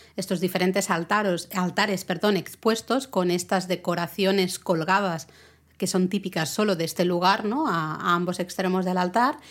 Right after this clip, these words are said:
y, bueno, pues disfrutar un poco de, del Hinamatsuri.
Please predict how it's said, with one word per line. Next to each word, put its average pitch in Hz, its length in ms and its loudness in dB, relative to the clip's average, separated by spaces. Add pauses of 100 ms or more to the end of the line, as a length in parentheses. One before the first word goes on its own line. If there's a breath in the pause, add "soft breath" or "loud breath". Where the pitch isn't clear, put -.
(280 loud breath)
y, 202 340 0
bueno, 175 260 -4
pues - 160 0
disfrutar 170 400 -2
un 151 80 -4
poco - 280 -10
de, 143 380 -10
del 175 280 -6
Hinamatsuri. 175 640 -2